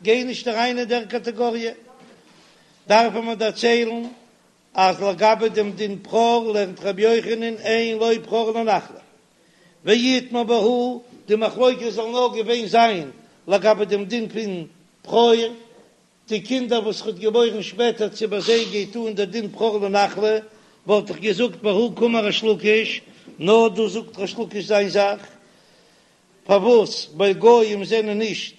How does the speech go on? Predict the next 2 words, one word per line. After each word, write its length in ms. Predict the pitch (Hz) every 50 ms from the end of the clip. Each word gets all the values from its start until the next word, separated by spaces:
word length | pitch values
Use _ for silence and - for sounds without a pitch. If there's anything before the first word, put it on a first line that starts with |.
| _ _ _ _ -
כבני 600 | - 196 185 165 196 220 226 220 196 165 139 117 - - _ _ _ _ _ _ _ _ _ _ _ _ _ _ _ _ _ _ _ 139
נחלה, 500 | 165 196 202 190 196 180 190 196 196